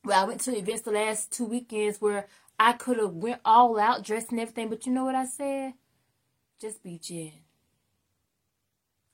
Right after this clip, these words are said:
So, I wanna say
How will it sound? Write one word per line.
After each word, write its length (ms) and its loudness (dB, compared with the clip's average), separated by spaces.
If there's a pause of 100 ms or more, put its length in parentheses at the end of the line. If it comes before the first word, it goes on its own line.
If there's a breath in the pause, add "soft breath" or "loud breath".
(340 soft breath)
So, 480 -8 (1160 soft breath)
I 80 4
wanna 220 0
say 400 -2